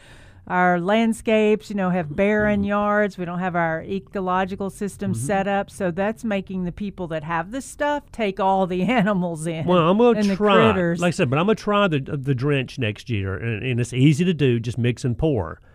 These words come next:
Speaker 2: And I'm kinda like an experiment that I lost this year, right?
Speaker 1: Yeah.
Speaker 2: Uh, and now,
Speaker 1: Yeah.
Speaker 2: and if, if the drench doesn't really completely knock 'em back,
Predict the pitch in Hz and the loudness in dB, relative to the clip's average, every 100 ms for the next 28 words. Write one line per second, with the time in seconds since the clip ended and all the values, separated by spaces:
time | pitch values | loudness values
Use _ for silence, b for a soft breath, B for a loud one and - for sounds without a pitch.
0 | b b b 156 147 143 143 131 185 175 | b b b 0 2 2 0 -2 0 2
1 | 160 139 127 - 156 151 135 - 120 120 | 0 -2 -6 -4 2 2 2 0 0 2
2 | 117 123 110 - 127 - 101 87 101 110 | 2 2 0 2 0 2 -4 -2 0 0
3 | 135 - 175 175 170 160 151 151 135 170 | 0 -4 -8 -6 -4 -6 -2 -2 -2 0
4 | 156 143 - 156 180 175 170 165 - 151 | 0 0 -4 -4 0 2 0 -2 -2 -2
5 | 143 - _ _ _ _ 175 156 147 110 | -2 -12 _ _ _ _ -4 0 -2 -2
6 | 135 185 208 - - 131 165 170 165 156 | 0 2 0 -2 -8 0 2 2 0 -4
7 | 151 147 170 196 208 202 190 196 151 143 | -4 -2 0 2 4 4 2 0 -6 -6
8 | - - 208 208 175 151 131 143 151 135 | -8 -4 -4 -2 -2 -2 0 0 0 -2
9 | 110 120 131 156 - | 0 0 0 -4 -8